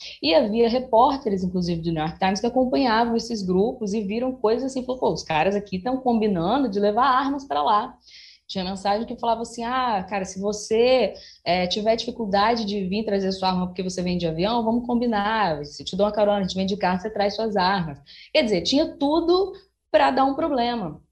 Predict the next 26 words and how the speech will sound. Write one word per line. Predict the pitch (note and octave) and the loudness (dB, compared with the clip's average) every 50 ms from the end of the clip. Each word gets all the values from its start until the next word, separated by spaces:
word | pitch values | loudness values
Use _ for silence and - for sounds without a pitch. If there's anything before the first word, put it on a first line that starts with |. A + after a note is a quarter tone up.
| _ _ _ _ _ _ _ - _ | _ _ _ _ _ _ _ -12 _
E | - G#3 G3 F#3+ F#3+ - - - | -4 -2 -2 -2 -4 -8 -8 -6
o | G#3 F#3 E3 E3+ | -6 -6 -6 -4
repórter | E3+ A#3+ - - - - G#3+ G3 G#3 A3+ - E4 | -2 -2 -2 -2 0 2 4 4 4 2 0 -2
do | G#4 | -2
New | G#4+ F#4 E4 | 0 0 -2
York | - - | -2 -2
Times | - A3 A3 B3 C#4 C#4+ - | 0 0 2 2 0 -2 -2
viu | A#3 A3+ C4 C#4+ D4+ E4+ | -2 0 2 2 4 4
isso, | D4+ A3+ G#3 A3 G#3 - - - - - _ _ _ | 4 4 2 0 0 -4 -10 -14 -16 -20 _ _ _
né, | G3 A3 A#3+ A3+ - | -2 -2 -2 -2 -4
e | A3+ A#3+ A3+ | 0 2 2
avisou | A3 A3 C4+ C#4+ B3+ G#3 A3 C4 | 2 2 0 -2 -2 0 0 0
a | - - | 0 -2
polícia, | - B3 G#3+ G3+ B3 - - - | -4 -4 -4 -4 -4 -4 -4 0
e | G4+ | 2
mesmo | D#4+ A#3+ C4+ C#4 C#4+ | 2 4 4 2 0
assim | C4+ - B3+ | 0 -2 -4
não | B3+ | -2
adiantou | B3 B3+ C4 B3+ C4 C4+ | -2 -2 -2 -2 -2 0
nada. | B3 G#3 F#3 F3 - - - _ _ _ - - - - - _ _ | 2 2 0 0 -2 -6 -12 _ _ _ -20 -20 -20 -20 -20 _ _
Então, | F#3 F#3 F#3 F#3 F#3 F#3 | -4 -4 -2 0 0 0
assim, | G3+ G#3 - - A3+ G#3+ G#3 G3 F3+ E3 D#3 | 0 -2 -4 -6 -4 -4 -2 -2 -2 -2 0
é, | - D#3+ D#3+ D#3+ E3 E3 D#3+ D#3+ D#3 D#3 C3+ G#2+ D#3+ | 0 2 2 2 2 4 4 4 4 4 4 2 0
é | E3 | -2
difícil, | E3+ - - - A4 A4 - - G#3+ G#3 | -2 -4 2 6 6 6 6 4 0 -2
né? | G3 G3+ A3 A3+ G#3+ | -2 0 0 0 -2